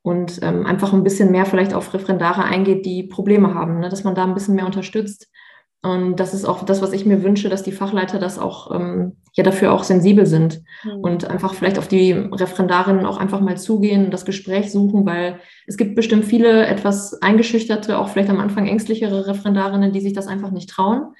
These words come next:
Speaker 2: Mhm.
Speaker 1: ähm, so richtig die Wahrheit zu sprechen und, ähm, zu sagen, was, was ihnen auf der Seele liegt. Und ich glaube, man könnte vielen zweifelnden und ängstlichen Referendaren helfen, indem man, in der, indem die FachleiterInnen einfach
Speaker 2: Ja.
Speaker 1: das Gespräch mit den Referendaren suchen.
Speaker 2: Ja.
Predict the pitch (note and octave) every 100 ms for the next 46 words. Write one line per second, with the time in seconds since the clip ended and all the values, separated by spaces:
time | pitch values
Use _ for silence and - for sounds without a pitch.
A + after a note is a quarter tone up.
0 | - G#3 G3+ G3 A3 - F#3+ F#3+ F#3+ G3+
1 | G3+ G3 G3 F#3 G3+ A3 - - - A3+
2 | A#3 G#3+ F#3+ F#3 F#3 F#3 F#3 F#3 F3+ F3+
3 | F#3+ F3+ F3+ - F#3+ G3 G3 - F3 F#3
4 | G#3 G#3 G#3+ - F#3+ F#3 - F#3 G3 F#3+
5 | F#3+ F#3+ F#3 G#3 G3+ - A3 G#3+ G#3+ G#3+
6 | - _ - F3+ G3+ G#3 G3 F#3 G3 G3+
7 | G3+ G3 F#3+ F#3+ F#3+ F3+ F3+ G3 F#3+ G3
8 | F3+ E3 E3 E3+ E3+ E3+ E3+ - - F3+
9 | F#3 - F#3 F#3 F#3 F#3+ - G3 F#3+ F#3+
10 | F#3+ F#3 F#3 F#3+ - - _ _ - E3+
11 | F#3+ G3 - - F3 G3 F#3 F3+ F3+ E3
12 | E3 E3 D3+ D#3+ E3 D#3+ D#3+ E3 - _
13 | _ _ G3+ F#3+